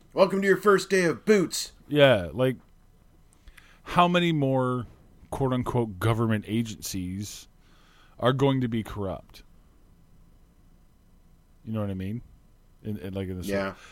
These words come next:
Speaker 2: shield, okay, so that was interesting. shield turns into Hydra, and it was Hydra all along, and blah, blah, blah.
Speaker 1: Well, yeah, Hydra was, or sorry, shield was created because of Hydra.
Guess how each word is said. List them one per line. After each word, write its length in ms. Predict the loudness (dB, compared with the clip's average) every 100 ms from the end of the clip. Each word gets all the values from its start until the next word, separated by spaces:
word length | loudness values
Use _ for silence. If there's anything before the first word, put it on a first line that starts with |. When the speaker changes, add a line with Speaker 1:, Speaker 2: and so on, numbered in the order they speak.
| -20 -20 -20
Speaker 2:
shield, 560 | -12 -4 2 4 2 0
okay, 460 | -4 -2 -2 -4
so 60 | -2 0
that 100 | 2
was 120 | 0
interesting. 560 | -4 -6 -12 -10 -10 -10
shield 340 | -12 -10 -10
turns 280 | -10 -8 -6
into 200 | -6 -6
Hydra, 560 | -6 -8 -6 -8 -8 -8
and 320 | -10 -12 -14 -16 -14
it 60 |
was 140 | -14 -10
Hydra 440 | -8 -8 -6 -6
all 300 | -4 -4 -4
along, 340 | -6 -8 -10 -12
and 140 | -12
blah, 100 | -12
blah, 140 | -12
blah. 360 | -4 -2 -2 -4 -18 -20 -20 -20 -20 -20 -20 -20 _ _ _ _ _ -20 -20 -12 0
Speaker 1:
Well, 140 | 0
yeah, 80 | 2
Hydra 340 | 2 2 4
was, 200 | 2 0
or 140 | -4 -2
sorry, 240 | 0 0
shield 420 | -2 -4 -2 -2
was 180 | -4 -8
created 500 | -6 -2 0 0 -4
because 420 | -6 -2 -2 -2
of 120 | -6 -4
Hydra. 540 | -4 -4 -6 -10